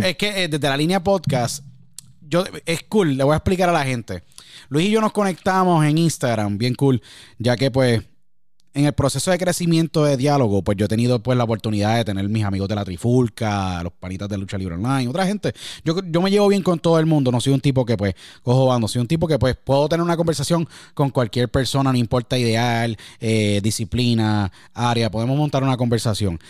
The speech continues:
eh, incluyendo ideologías políticas. Mucha gente me dice, "Mira, eh, eh, háblate de política." Vamos por ahí, eh, tendremos nuestros invitados, tendremos conversaciones que yo creo que son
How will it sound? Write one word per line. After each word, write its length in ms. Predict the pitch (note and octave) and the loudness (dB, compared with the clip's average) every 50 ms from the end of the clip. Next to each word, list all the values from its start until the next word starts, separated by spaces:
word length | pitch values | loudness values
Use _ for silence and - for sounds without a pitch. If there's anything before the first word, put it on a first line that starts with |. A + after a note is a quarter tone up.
| - - - - | -20 -20 -12 -4
eh, 280 | B2 A2+ A2 G#2 G2+ - | 0 0 2 2 0 0
incluyendo 420 | - D#3 C3 C3+ B2+ B2 C3 C#3+ D3+ | -2 -2 0 0 0 2 2 2 4
ideologías 400 | C#3+ C#3 C3 A#2 A2 A#2 A#2 A2+ | 4 4 4 2 2 2 0 0
políticas. 560 | - A#2 A2 A2 A2+ F#2 G2+ F2+ E2+ E2+ E2+ | 0 -2 0 0 -2 -2 -2 -4 -4 -6 -6
Mucha 220 | F#2 G2+ - A#2 | -6 -4 -2 -2
gente 500 | A#2+ A#2+ G#2+ - A2+ A2 G#2 G#2 G#2 G2 F2 E2+ | -2 -2 -2 -2 -2 -2 -2 -2 -4 -6 -8 -6
me 80 | G#2+ | -4
dice, 180 | A2+ A2 G#2+ G2+ | -4 -4 -2 -2
"Mira, 400 | G#2+ D3+ F3+ F3 D#3+ C3+ A2+ G#2 | 0 0 2 2 2 2 2 0
eh, 140 | G2 F#2 F2 - - - - - - | 0 -2 -4 -8 -18 -20 -20 -20 -12
eh, 480 | - G2 G2 F#2+ F2+ F2+ F2+ F#2 F2+ F2 - - - - | -8 -6 -4 -2 -2 -2 -4 -4 -4 -6 -8 -14 -14 -6
háblate 300 | - B2+ D3+ D#3+ D3+ D3+ | -2 -2 0 0 0 -2
de 80 | C#3+ | -2
política." 400 | C3+ C#3+ D#3 E3 D3+ D3 C#3+ B2 G#2 F#2+ F2 - - - _ - - - - C#3 | -2 0 -2 0 0 0 -2 -2 -4 -8 -12 -16 -20 -20 _ -20 -20 -20 -16 -16
Vamos 380 | B2+ A2+ A2+ C#3+ D#3 F3 F#3 | -14 -6 -2 -2 0 0 0
por 160 | - G3 G3+ G3 | 0 0 0 2
ahí, 300 | F3+ E3 D#3 F3 F3 D#3+ - - | 2 2 0 0 -2 -4 -10 -10
eh, 200 | - A#2+ A#2+ A2 | -6 -4 -4 -2
tendremos 400 | G#2+ A#2 G#2+ G#2+ A2+ B2+ C#3 C#3+ | -2 -2 0 0 0 0 -2 -2
nuestros 320 | C#3+ C3+ C3 B2 - C3+ C3+ | -2 -4 -4 -2 0 2 2
invitados, 420 | C3+ B2 A#2+ B2 C3 C3+ C#3 C#3 | 2 2 2 2 2 2 2 2
tendremos 320 | - B2 G#2 G#2 G#2+ A#2+ A2 | 0 -2 -6 -4 -4 -4 -2
conversaciones 580 | - C3 C3 B2 - B2+ - C3 B2+ C3 A#2+ - - - - - | 0 0 0 0 -2 -2 -2 0 0 0 0 -2 -6 -20 -18 -10
que 100 | - - C3 | -4 -2 -2
yo 140 | B2+ A#2+ - | -2 -2 -2
creo 160 | D3 C3+ C#3 | -2 -2 -2
que 80 | C#3+ | -2
son 240 | C3+ - C#3+ C#3 A#2+ | -2 -2 -2 -2 -4